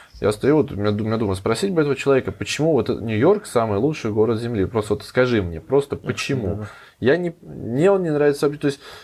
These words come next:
Speaker 1: если, скажем, э, выбирать какой-то город просто, чтобы приехать и погулять в свое удовольствие, я бы Нью-Йорк не выбрал никогда. То есть в этот город вернуться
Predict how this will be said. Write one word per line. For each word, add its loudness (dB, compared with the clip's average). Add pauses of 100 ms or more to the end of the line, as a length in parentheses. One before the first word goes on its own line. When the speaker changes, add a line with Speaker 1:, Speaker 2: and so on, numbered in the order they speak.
Speaker 1:
если, 0
скажем, 0 (400)
э, -4
выбирать 2
какой-то -4
город 2
просто, -2
чтобы -2
приехать 0
и -16
погулять 0
в -8
свое -2
удовольствие, 0
я 2
бы -2
Нью-Йорк 0
не -2
выбрал -2
никогда. -4 (680)
То -6
есть -4
в 2
этот 2
город 4
вернуться -4